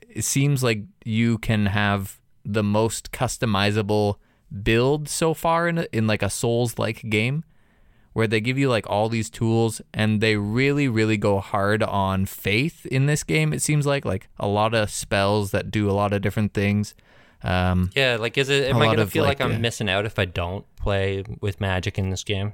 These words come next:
Speaker 2: 'Cause everyone's talking about the
Speaker 1: So
Speaker 2: fucking
Speaker 1: that's the
Speaker 2: magic.
Speaker 1: Yeah, so that's the thing, is I don't have any faith or intellect
Speaker 2: That, that's
Speaker 1: or,
Speaker 2: what I feel like
Speaker 1: uh,
Speaker 2: I would
Speaker 1: arcane.
Speaker 2: do, generally, yeah. Are you feel like you're, like, are you getting fomo?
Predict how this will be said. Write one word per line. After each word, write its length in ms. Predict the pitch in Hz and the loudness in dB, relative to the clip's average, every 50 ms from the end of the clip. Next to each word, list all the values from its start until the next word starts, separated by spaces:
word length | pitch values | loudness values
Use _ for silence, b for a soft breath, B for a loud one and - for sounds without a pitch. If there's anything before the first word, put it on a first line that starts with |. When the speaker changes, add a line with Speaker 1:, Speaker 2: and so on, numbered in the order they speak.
| - - - | -10 -10 -6
Speaker 2:
'Cause 160 | 101 90 95 | -6 -4 -4
everyone's 380 | 104 107 110 110 107 107 - - | -4 -2 -2 -2 -2 -2 -2 0
talking 260 | 120 110 101 - 110 | 2 0 2 2 -2
about 140 | 120 117 - | -2 -2 -2
the 40 | |
Speaker 1:
So 140 | - - - | 0 0 2
Speaker 2:
fucking 80 | 139 123 | 2 4
Speaker 1:
that's 200 | 139 165 175 175 | 2 2 2 0
the 40 | - | -2
Speaker 2:
magic. 300 | - - 80 - _ _ _ _ _ _ _ _ - _ _ _ _ _ _ _ _ _ _ _ _ _ - | -2 -4 -6 -12 _ _ _ _ _ _ _ _ -20 _ _ _ _ _ _ _ _ _ _ _ _ _ -4
Speaker 1:
Yeah, 280 | - 120 117 90 80 | 0 0 0 0 0
so 180 | - - - 135 | -4 -4 0 0
that's 120 | 139 131 - | 0 0 0
the 100 | 151 131 | -2 0
thing, 280 | 131 117 98 92 98 _ - | 0 0 0 0 -4 _ -2
is 320 | 117 117 113 104 - - - _ - | 0 2 2 2 0 -4 -10 _ -6
I 220 | - 110 117 127 131 | -2 0 0 0 0
don't 220 | 123 143 143 135 | 0 -2 -2 0
have 340 | 123 120 123 120 113 101 87 _ _ _ _ | 0 0 2 2 0 0 -4 _ _ _ _
any 400 | - 117 120 131 139 143 139 139 | -2 0 2 2 2 2 0 0
faith 640 | 127 - - - 127 120 120 123 120 120 - - - - _ - | -2 -6 -4 0 0 2 2 2 0 -2 -4 -8 -18 -20 _ -6
or 300 | - 110 110 113 113 117 | -2 0 2 2 2 0
intellect 800 | - - 127 131 131 127 123 - 135 120 123 120 120 120 - - | 0 0 0 0 0 0 0 0 -2 0 2 2 0 0 -2 0
Speaker 2:
That, 220 | 139 151 156 147 151 | 2 2 2 2 4
that's 220 | 160 160 170 196 | 4 4 4 4
Speaker 1:
or, 140 | 202 - - | 4 4 4
Speaker 2:
what 100 | - - | 6 6
I 220 | - 143 151 151 143 | 6 4 4 2 0
feel 240 | - 110 104 101 | 0 2 4 4
like 180 | 95 95 95 92 | 4 4 4 2
Speaker 1:
uh, 60 | 101 | 2
Speaker 2:
I 160 | 110 113 117 110 107 | 2 2 4 2 2
would 80 | 104 | 4
Speaker 1:
arcane. 240 | 110 117 104 92 90 | 4 4 4 4 2
Speaker 2:
do, 380 | 95 98 113 107 82 87 101 - | 2 2 2 2 0 -2 -6 -10
generally, 560 | - - 90 85 98 98 90 80 85 90 98 98 | -8 -6 -4 -4 -2 -4 -4 -4 -6 -6 -6 -4
yeah. 260 | 101 95 85 90 95 _ _ _ _ _ _ _ _ _ _ _ _ _ _ _ _ _ _ _ _ - _ - | -4 -4 -6 -8 -12 _ _ _ _ _ _ _ _ _ _ _ _ _ _ _ _ _ _ _ _ -20 _ -4
Are 100 | - 107 | -2 0
you 100 | 113 113 | 0 0
feel 220 | - 131 127 127 | 0 2 2 4
like 180 | 135 131 135 127 | 4 2 2 2
you're, 160 | 131 123 117 | 0 2 4
like, 160 | 117 120 - | 2 2 2
are 60 | - | 0
you 160 | 117 113 113 | -2 0 2
getting 220 | 117 113 110 110 104 | 2 2 2 0 -2
fomo? 440 | - 107 101 110 123 135 147 160 | 0 2 2 2 2 2 0 -2